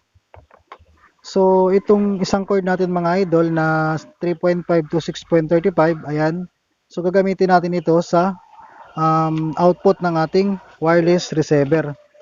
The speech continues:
So, itong ating wireless receiver, mga idol, ay mayroon siyang output na X L R at saka P L jack. Ayan, six point thirty-five. So, itong six point thirty-five, mga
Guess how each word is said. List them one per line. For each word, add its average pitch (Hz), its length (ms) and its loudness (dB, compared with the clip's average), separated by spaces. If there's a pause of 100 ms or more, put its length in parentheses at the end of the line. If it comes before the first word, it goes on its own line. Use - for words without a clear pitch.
(160)
So, 180 1040 0
itong 196 240 0
ating 190 300 2 (420)
wireless 190 400 2
receiver, 180 400 -2
mga 175 320 -2
idol, 170 220 0
ay 160 80 -2
mayroon 156 340 0
siyang 180 300 -4 (360)
output 170 460 -4
na 160 160 -6
X 160 220 -4
L 180 100 -2
R 160 320 -2 (320)
at 143 80 -12
saka 165 400 -2 (320)
P 160 220 -4
L 151 100 -2
jack. 156 240 2 (320)
Ayan, 143 240 -6
six - 240 -14
point 139 240 -2
thirty-five. 135 480 -2
So, 208 160 -2
itong 214 240 0
six 196 240 -4
point 190 160 2
thirty-five, 180 380 0
mga 175 180 2